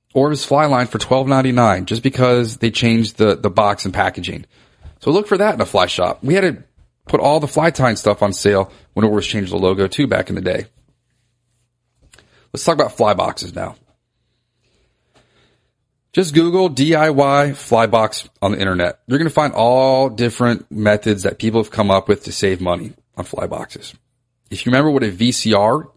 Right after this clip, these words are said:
case is, it's a plastic case. It opens up. You can glue foam in there,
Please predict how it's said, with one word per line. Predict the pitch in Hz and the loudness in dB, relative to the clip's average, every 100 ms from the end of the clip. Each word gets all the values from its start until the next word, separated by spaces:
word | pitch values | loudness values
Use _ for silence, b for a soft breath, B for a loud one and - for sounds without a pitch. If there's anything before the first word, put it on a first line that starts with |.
| _ | _
case | - 147 151 170 | -4 -2 0 0
is, | 175 180 - | 0 -2 -10
it's | - | -6
a | 113 | -4
plastic | - 139 143 139 | 0 0 0 -6
case. | - 123 170 - - - | -2 -2 -2 -8 -18 -6
It | 117 | -2
opens | 123 139 107 | -2 -2 -4
up. | 107 147 - _ _ _ _ _ _ - | -2 -4 -6 _ _ _ _ _ _ -8
You | 110 | -6
can | 135 156 139 104 | -2 -2 -2 -4
glue | 101 104 131 131 123 147 - _ _ _ _ _ _ _ | -2 0 2 2 0 -2 -8 _ _ _ _ _ _ _
foam | - 135 151 139 | -4 0 2 0
in | 95 | 0
there, | 90 92 120 | 0 0 -2